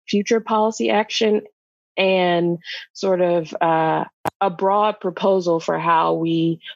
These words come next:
both define climate change as a problem and tackle it. Uh, and, and so that's, that's where it is now. Now, the work of turning the Green New Deal from a framework into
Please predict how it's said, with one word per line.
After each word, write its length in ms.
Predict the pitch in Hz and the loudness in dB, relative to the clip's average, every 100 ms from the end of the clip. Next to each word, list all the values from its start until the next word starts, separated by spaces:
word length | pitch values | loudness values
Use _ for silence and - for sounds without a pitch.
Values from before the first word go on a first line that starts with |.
| _ | _
both 340 | 185 170 165 - - _ - | 0 0 -2 -12 -20 _ -2
define 680 | 185 175 165 156 175 202 233 | -2 0 0 2 2 0 -2
climate 500 | 233 233 214 226 233 | -2 0 0 0 0
change 340 | 240 233 220 | 0 2 2
as 120 | 214 | 0
a 60 | 202 | -2
problem 720 | - 214 208 202 226 233 233 - - - _ | -2 0 0 2 2 2 -2 -4 -10 -12 _
and 240 | 190 180 | 0 0
tackle 480 | 180 165 156 - 151 | 0 0 0 0 0
it. 300 | 147 151 - - | 2 0 -2 -4
Uh, 540 | 196 185 175 170 165 - _ - | 0 2 2 2 0 -4 _ -4
and, 640 | 190 185 180 165 165 170 165 - - - - | 0 2 2 2 0 -4 -6 -14 -10 -10 -6
and 140 | 196 202 | -2 0
so 260 | 220 180 | 0 0
that's, 640 | 240 240 240 - - - - | 0 0 0 -4 -6 -6 -8
that's 320 | 175 226 226 202 | 0 0 0 0
where 160 | 190 | 2
it 80 | 175 | 2
is 160 | 170 156 | 2 0
now. 480 | 151 147 - - - - - | 0 0 -2 -4 -8 -18 -6
Now, 380 | 202 202 196 196 | 0 2 2 2
the 140 | 196 | 0
work 340 | 190 247 277 - - | 2 2 0 -4 -4
of 380 | 190 190 185 175 - | 0 2 2 0 -6
turning 680 | - 214 240 254 226 208 196 | -6 0 2 2 2 0 0
the 80 | 180 | 0
Green 300 | 170 180 180 | 2 2 2
New 160 | 180 | 2
Deal 180 | 175 165 | 2 0
from 320 | 160 175 165 | 0 0 2
a 80 | 160 151 | 0 -2
framework 600 | 190 196 196 190 165 165 | 0 2 2 2 2 0
into 580 | - 160 160 - 160 156 | 0 0 0 -2 -2 -2